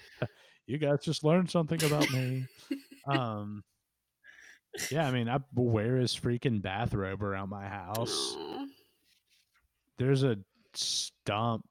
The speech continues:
Speaker 1: that he found somewhere and, like,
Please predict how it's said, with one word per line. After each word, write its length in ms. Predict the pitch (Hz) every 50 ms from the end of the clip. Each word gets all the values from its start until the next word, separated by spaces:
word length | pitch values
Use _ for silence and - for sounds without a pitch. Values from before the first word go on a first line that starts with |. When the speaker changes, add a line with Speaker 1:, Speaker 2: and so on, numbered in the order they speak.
| - -
Speaker 1:
that 280 | 120 110 107 104 104 - _ -
he 280 | 107 123 120 113 107 - _ - - -
found 440 | 117 101 101 107 113 110 110 107
somewhere 480 | - - 104 101 104 101 98 98 101 104
and, 160 | 104 101 104
like, 300 | 107 104 101 101 - -